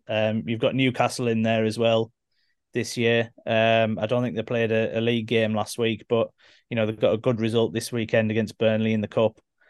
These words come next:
Um, so all eyes on them. Um, and then, I mean, last year, the Southern League was really, really competitive. I think you had three or four teams going for the title. Um, again, you know, the likes of Ipswich, Oxford, I'm sure will be up there.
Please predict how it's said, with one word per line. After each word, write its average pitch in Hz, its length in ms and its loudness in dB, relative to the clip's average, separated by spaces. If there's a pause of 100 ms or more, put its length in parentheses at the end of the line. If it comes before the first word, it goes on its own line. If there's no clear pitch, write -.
(180)
Um, 107 340 2
so 113 280 0
all 120 300 4
eyes 113 260 4
on 110 160 -2
them. 110 340 -2 (220)
Um, 110 640 0
and 110 160 -4
then, 110 260 0 (120)
I 110 60 0
mean, 113 200 0
last 110 320 -2
year, 110 100 0
the 101 100 -6
Southern 113 340 -2
League 107 180 0
was 107 160 -4
really, 110 300 2
really 107 460 0 (180)
competitive. 110 640 0
I 107 40 0
think 113 200 -2
you 107 60 -2
had 104 140 -4
three 117 240 0
or 110 40 0
four 113 260 2
teams 110 360 0
going 110 220 0
for 107 100 -14
the 107 80 -2
title. 104 540 -2 (600)
Um, 104 480 2
again, 113 400 2
you 113 100 2
know, 110 180 4
the 110 80 0
likes 110 240 0
of 113 100 -4
Ipswich, 113 520 -2
Oxford, 113 480 -2
I'm 107 120 0
sure 113 240 0
will 110 140 2
be 107 160 -2
up - 140 -4
there. 104 300 0